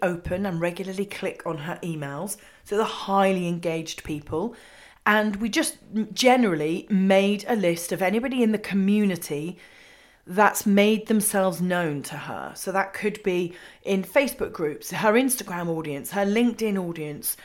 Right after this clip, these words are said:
her TikTok audience. You know, anybody that is around you in your community right now could be somebody that is almost ready to buy. And if you don't engage with them, if you don't invite them to that sales call, if you don't invite them to have that D M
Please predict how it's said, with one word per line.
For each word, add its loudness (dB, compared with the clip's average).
her -2
TikTok -2
audience. -2
You -4
know, 0
anybody 2
that 2
is -2
around 2
you -2
in 4
your 4
community 0
right -2
now -4
could 0
be -4
somebody 0
that -2
is -6
almost 2
ready -6
to -10
buy. -10
And 4
if 2
you 4
don't 6
engage 4
with -12
them, -4
if -2
you -6
don't 0
invite 0
them -4
to -12
that -8
sales -2
call, -4
if -6
you -4
don't 0
invite 0
them -4
to -10
have -8
that -4
D 0
M -4